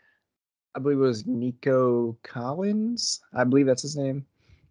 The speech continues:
He's been getting some targets recently, but Cooks is the number one threat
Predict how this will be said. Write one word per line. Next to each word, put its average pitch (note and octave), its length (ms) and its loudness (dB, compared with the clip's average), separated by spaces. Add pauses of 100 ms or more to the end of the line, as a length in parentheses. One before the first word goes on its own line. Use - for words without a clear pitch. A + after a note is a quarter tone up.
(320)
He's F#3+ 160 10
been F3 120 6
getting C3+ 160 8
some A#2 160 -6
targets A2+ 360 4
recently, A#2 380 -6
but G#2 220 -4
Cooks C#3+ 320 0
is A2 300 -2
the G2 380 -4 (380)
number C3 340 4
one A#2 300 4
threat G#2+ 320 2